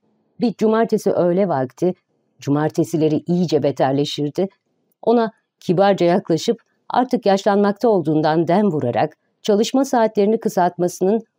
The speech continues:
daha uygun düşeceğini söyledim. Kısacası öğlenin on ikisinde, yani yemeğini yedikten sonra büroya gelmesinin gerekmediğini, onun yerine evine gidip çay saatine kadar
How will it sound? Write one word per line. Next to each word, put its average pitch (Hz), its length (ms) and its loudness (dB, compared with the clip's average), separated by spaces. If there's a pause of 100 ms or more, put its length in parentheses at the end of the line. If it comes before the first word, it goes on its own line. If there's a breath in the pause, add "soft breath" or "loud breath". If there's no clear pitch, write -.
(140)
daha 165 240 2
uygun 165 400 2
düşeceğini 180 600 0
söyledim. 151 580 -4 (560)
Kısacası 160 680 0 (240 soft breath)
öğlenin 208 440 2
on 180 180 2
ikisinde, 160 560 -2 (300)
yani 214 400 0
yemeğini 196 380 2
yedikten 208 420 0
sonra 180 540 0
büroya 175 280 4
gelmesinin 170 640 2
gerekmediğini, 156 840 -2 (340)
onun 294 260 4
yerine 139 380 0 (240)
evine 196 300 2
gidip 165 320 -4
çay 214 240 0
saatine 165 540 0
kadar 175 300 0